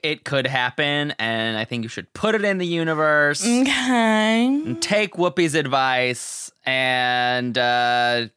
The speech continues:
Speaker 1: just, I don't, uh, what's her advice? Be amazing and don't care what
Speaker 2: Mm-hmm.
Speaker 1: anyone thinks.
Speaker 2: Mm-hmm. I mean, that's already kinda what I do.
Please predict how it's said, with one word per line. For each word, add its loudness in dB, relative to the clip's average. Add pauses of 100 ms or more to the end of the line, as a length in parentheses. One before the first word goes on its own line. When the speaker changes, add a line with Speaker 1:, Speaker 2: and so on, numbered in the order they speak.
(180)
Speaker 1:
just, -6
I 0
don't, -2
uh, 0
what's -2
her 2
advice? 0
Be 0
amazing 0
and 0
don't 0
care 2
what 4
Speaker 2:
Mm-hmm. 4
Speaker 1:
anyone 0
thinks. -4
Speaker 2:
Mm-hmm. -2 (680)
I -10
mean, -4
that's -6
already -2
kinda -6
what -6
I -8
do. -6